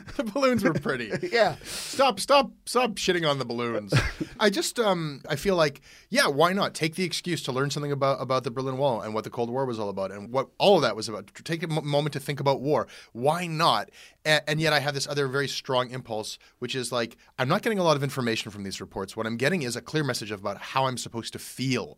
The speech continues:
Speaker 1: about these historical events, and don't tell me how to fucking feel.
Speaker 2: That, that's a very good point. I mean, yeah, today is a day to be sad, or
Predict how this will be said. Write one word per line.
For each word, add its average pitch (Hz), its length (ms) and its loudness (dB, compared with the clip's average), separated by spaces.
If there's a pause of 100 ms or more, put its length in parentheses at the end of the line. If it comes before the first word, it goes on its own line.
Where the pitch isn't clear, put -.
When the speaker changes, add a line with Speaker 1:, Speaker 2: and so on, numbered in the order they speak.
Speaker 1:
about 110 220 -2
these 98 160 -12
historical 101 440 -6
events, 98 320 -8 (320)
and 156 180 -2
don't 208 260 0
tell 120 180 -2
me 139 140 -2
how 104 100 -6
to 120 80 -2
fucking 107 400 -10
feel. - 440 -4 (600)
Speaker 2:
That, 226 180 2
that's 254 160 6
a - 20 6
very 247 160 8
good 202 120 2
point. 190 160 6
I 156 40 2
mean, 160 200 4
yeah, 190 160 6
today 190 260 6
is 180 140 6
a 185 60 8
day 170 240 6
to 156 120 2
be 147 140 4
sad, 123 560 0
or 127 360 -4